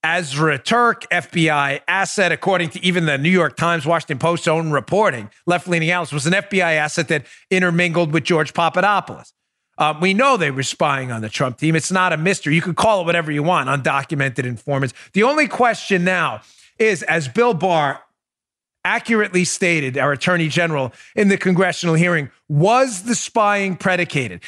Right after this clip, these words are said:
In simpler terms, Occam's razor here, did the F B I have a legal reason to spy on the Trump team? Okay?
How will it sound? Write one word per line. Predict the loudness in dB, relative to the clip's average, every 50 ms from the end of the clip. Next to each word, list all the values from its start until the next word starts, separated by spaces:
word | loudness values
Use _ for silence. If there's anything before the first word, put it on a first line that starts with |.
| -10 -4
In | -2 0 0
simpler | 0 0 0 -2 -2 0 0 2 2 2 2
terms, | 0 0 2 2 2 0 0 0
Occam's | 2 0 0 0 0 -2 0 2
razor | 2 2 2 2 2 0 0 0
here, | 2 2 2 2 0 -2 -4 -8 _ _ _ _ _ _ _ _ _ _ _ _ _ _ _ _ 0
did | 0 2 4
the | 4 4 4 4
F | 2 0 0
B | 0 2
I | 2 2 2
have | 0 0 0
a | -2 -2
legal | 0 2 2 2 2 2 2 0 2
reason | 2 2 2 2 2 0 -4
to | -4
spy | -6 -4 -2 -2 -2 -2
on | -2
the | -4
Trump | -6 -6 -6 -6 -6 -8
team? | -12 -18 -10 _
Okay? | -4 -2 0 -2 -2 -2 -4